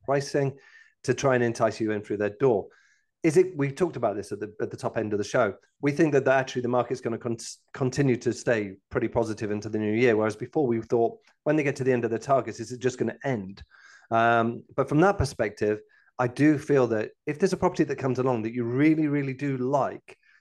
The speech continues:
and you wait, the chances are that property will be gone. So it really does come down to your situation. Do you need to move?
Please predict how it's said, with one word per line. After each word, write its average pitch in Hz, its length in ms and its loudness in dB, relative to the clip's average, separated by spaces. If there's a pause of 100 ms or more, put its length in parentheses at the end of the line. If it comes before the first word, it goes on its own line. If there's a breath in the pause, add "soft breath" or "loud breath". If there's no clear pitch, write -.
(120)
and 135 200 0
you 131 120 0
wait, 127 440 0
the 120 60 -8
chances 127 360 -4
are 110 140 -2
that 113 120 -6
property 113 280 -4
will 101 80 -4
be 110 60 -6
gone. 95 280 -2 (520 soft breath)
So 120 500 4
it 135 140 4
really 180 220 6
does 151 200 4
come 131 180 0
down 120 240 0
to 117 140 -8
your 117 120 -2
situation. 104 680 -6
Do 127 100 0
you 147 180 0
need 127 320 4
to 120 80 -8
move? 139 280 2